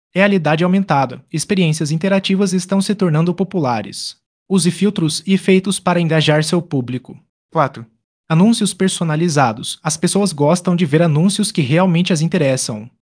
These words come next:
Use dados para segmentar seu público de forma eficaz. Como se adaptar às novas tendências? Adaptar-se às novas tendências é crucial. Aqui vão algumas dicas para você. Um, teste novos formatos. Não tenha medo de experimentar.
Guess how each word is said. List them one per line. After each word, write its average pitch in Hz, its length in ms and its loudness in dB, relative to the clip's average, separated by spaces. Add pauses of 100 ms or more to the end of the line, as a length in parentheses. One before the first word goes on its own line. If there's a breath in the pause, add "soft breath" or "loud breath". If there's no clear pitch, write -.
Use 190 160 2
dados 135 300 0
para 147 180 -2
segmentar 180 540 0
seu 151 160 -4
público 175 400 -2
de 185 80 2
forma 190 300 2
eficaz. 135 680 -4 (360)
Como 220 200 2
se 220 140 2
adaptar 175 420 -2
às 165 120 -2
novas 160 360 0
tendências? 180 600 0
Adaptar-se 180 580 0
às 175 160 0
novas 151 340 0
tendências 180 560 0
é 196 60 2
crucial. 127 720 -4 (320)
Aqui 180 240 0
vão 156 140 4
algumas 147 360 0
dicas 156 340 -2
para 160 220 0
você. 165 400 -2 (180)
Um, 113 240 -8 (380)
teste 185 300 0
novos 156 340 0
formatos. 139 720 -2
Não 156 160 2
tenha 208 240 2
medo 139 280 0
de 127 80 -4
experimentar. 160 720 -2